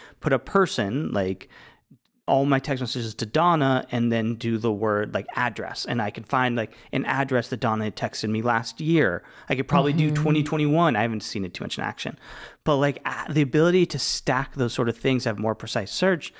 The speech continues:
Speaker 1: seems really valuable given how much of our conversations are now via text message.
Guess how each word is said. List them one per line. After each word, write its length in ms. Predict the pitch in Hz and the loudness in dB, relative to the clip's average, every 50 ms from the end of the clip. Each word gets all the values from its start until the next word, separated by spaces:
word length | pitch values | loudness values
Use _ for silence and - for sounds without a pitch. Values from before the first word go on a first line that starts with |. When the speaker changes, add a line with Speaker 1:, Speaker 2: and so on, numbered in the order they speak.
| - - - - | -20 -20 -20 -20
Speaker 1:
seems 320 | - - - 143 131 117 117 | -8 -2 0 0 0 0 -2
really 560 | 117 113 117 117 131 151 147 139 135 131 123 | -6 -4 -2 2 4 6 6 6 6 4 4
valuable 480 | 113 117 120 151 175 175 165 139 139 127 | 4 2 2 2 2 2 2 0 0 -2
given 220 | - 123 120 117 | -2 -2 -4 -4
how 500 | - - - - 147 135 139 139 135 131 - - - - _ - | -6 -6 -4 0 2 2 2 2 -2 -4 -8 -16 -20 -20 _ -2
much 260 | - 127 123 120 - | 0 0 0 0 0
of 80 | - 117 | 0 0
our 80 | 113 | 0
conversations 640 | 107 - 120 110 104 110 - - 160 156 - 147 127 113 | 0 0 -2 -4 -2 -2 0 0 0 0 2 0 -2 -2
are 60 | 113 | -2
now 160 | 107 104 95 | -4 -4 -6
via 200 | 95 101 92 85 | -6 -6 -8 -8
text 280 | - - - - - - | -8 -10 -12 -12 -12 -14
message. 340 | - - - - - - | -12 -10 -10 -12 -12 -14